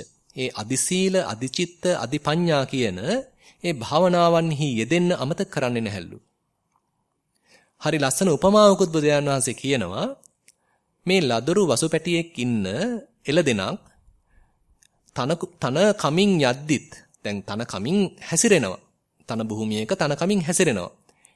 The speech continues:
හැබැයි අර තමන්ට ලදරු වසුපැටවෙක් ඉන්නවා නේද කියලා අවධානය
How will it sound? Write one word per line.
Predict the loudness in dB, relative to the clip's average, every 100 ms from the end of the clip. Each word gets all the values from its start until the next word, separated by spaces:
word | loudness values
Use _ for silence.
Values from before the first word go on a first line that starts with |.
| -10
හැබැයි | -4 2 2 4 0 -4 _ _ -6
අර | -4
තමන්ට | -2 0 0 0 4 4
ලදරු | 4 2 4 6 4
වසුපැටවෙක් | 2 0 0 0 2 0 -2
ඉන්නවා | -4 0 4 4 4
නේද | 4 2 0
කියලා | 0 0 0 -4 -4
අවධානය | -2 0 0 -2 -2